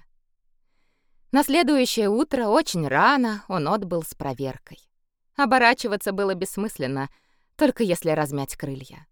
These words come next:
Многие городки располагались слишком близко для полета дракона. К тому же приходилось вести с собой вещи,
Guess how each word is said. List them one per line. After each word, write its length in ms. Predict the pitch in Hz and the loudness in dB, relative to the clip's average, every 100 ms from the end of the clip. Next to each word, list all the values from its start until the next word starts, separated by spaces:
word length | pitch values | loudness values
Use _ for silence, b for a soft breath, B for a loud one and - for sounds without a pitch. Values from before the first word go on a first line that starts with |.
| _ _ _ _ | _ _ _ _
Многие 480 | 247 226 226 214 196 | 2 4 4 4 0
городки 480 | 180 185 190 - 233 | 2 0 0 -4 -2
располагались 640 | 156 - 165 185 226 214 - | -2 -2 -2 0 -2 -4 -6
слишком 480 | 214 220 - 214 | -8 -8 -4 -4
близко 480 | 190 226 196 - 123 123 | -2 -4 -6 -8 -14 -8
для 200 | 156 147 | -6 -4
полета 400 | 156 139 - 139 | -4 -4 -6 -6
дракона. 540 | 160 - 135 123 127 _ _ _ _ _ _ | -6 -6 -8 -8 -10 _ _ _ _ _ _
К 100 | - | 2
тому 220 | 302 359 | 4 6
же 120 | 370 | 2
приходилось 580 | 285 277 233 208 269 247 | 0 0 2 2 0 0
вести 320 | 190 - 233 | -2 -4 -6
с 40 | - | -2
собой 360 | 190 185 180 | -2 0 -2
вещи, 480 | 135 135 - - | -4 -6 -8 -12